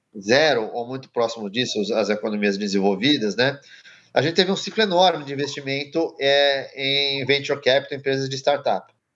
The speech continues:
né? É, empresas, é, jovens, né? E que, por, por desenho, elas inicialmente elas têm um fluxo de caixa, têm resultado muito baixo, né?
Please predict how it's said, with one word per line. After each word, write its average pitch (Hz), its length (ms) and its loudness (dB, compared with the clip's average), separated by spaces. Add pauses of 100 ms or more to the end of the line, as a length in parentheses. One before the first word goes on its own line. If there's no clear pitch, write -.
(360)
né? 113 240 0 (760)
É, 113 640 4
empresas, 139 960 2 (220)
é, 110 680 0 (520)
jovens, 151 800 0 (340)
né? 120 300 -2 (400)
E 131 240 0
que, 135 680 0 (880)
por, 139 320 0 (100)
por 143 160 0
desenho, 160 600 2
elas 131 280 0
inicialmente 139 520 -6
elas 160 160 -4
têm 127 160 -4
um 165 120 -6
fluxo 135 320 -6
de 127 60 0
caixa, 139 240 2
têm 143 100 0
resultado 139 360 0
muito 143 200 -10
baixo, 127 440 -2 (680)
né? 110 240 0